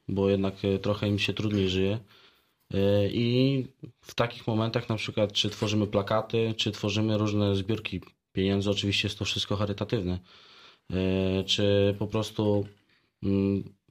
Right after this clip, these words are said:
piszemy różne takie, jakby można powiedzieć, otwarte listy do rodziców, czy do, czy do uczniów, czy żeby przekazali swoim rodzinom w domu.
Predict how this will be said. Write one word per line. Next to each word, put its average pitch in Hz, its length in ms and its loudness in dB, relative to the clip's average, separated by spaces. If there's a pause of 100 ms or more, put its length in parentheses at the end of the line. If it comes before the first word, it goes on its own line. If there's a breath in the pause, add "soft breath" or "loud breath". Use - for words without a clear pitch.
(160)
piszemy 107 360 2
różne 107 260 0
takie, 107 200 0
jakby 110 140 2
można 107 320 0
powiedzieć, 107 300 -2
otwarte 110 400 0
listy 87 460 -4 (160)
do 95 240 0
rodziców, 104 480 0
czy 113 140 -2
do, 95 260 0
czy 95 160 -4
do 95 100 2
uczniów, 104 520 -2 (120)
czy 95 440 0
żeby 95 240 -2
przekazali 101 500 -2
swoim 98 380 0
rodzinom 95 360 0
w 92 40 -4
domu. 98 360 -2